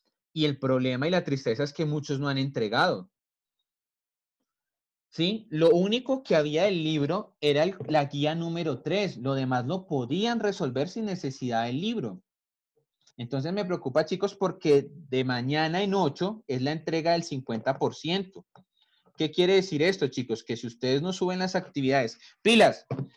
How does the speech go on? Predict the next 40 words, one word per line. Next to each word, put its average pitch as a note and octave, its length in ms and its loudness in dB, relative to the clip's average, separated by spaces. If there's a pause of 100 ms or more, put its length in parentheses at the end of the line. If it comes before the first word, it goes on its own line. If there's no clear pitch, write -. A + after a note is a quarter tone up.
(200)
ese E3+ 420 0
es D#3+ 240 0
del G3 180 2
vie-, G#3+ 260 8
de E3+ 100 2
este E3+ 180 -2
próximo G3 460 2
viernes, D#3 240 6
no D3 100 0
mañana, F3+ 380 0
sino D#3+ 240 -4
de B2+ 80 0
este E3+ 180 -6
viernes F3 340 0
en F3+ 140 0
ocho, E3+ 320 -4 (240)
ustedes D#3+ 240 2
no F3+ 160 2
pueden G3 160 0
llegar D#3+ 240 6
el D3+ 80 4
jueves F#3 400 4
y F3 60 2
el C#3+ 100 2
ju-, - 180 -12
"Profe, A3+ 220 4
es C4+ 100 4
que B3+ 120 2
yo A#3 160 6
se A#3+ 100 4
lo A#3+ 120 2
mandé G#3 240 2
el F3+ 100 0
jueves G#3 340 2
a G#3 80 4
las F#3 160 2
diez D3 180 0
de F3 100 -4
la E3 100 -2
noche". D#3+ 340 -4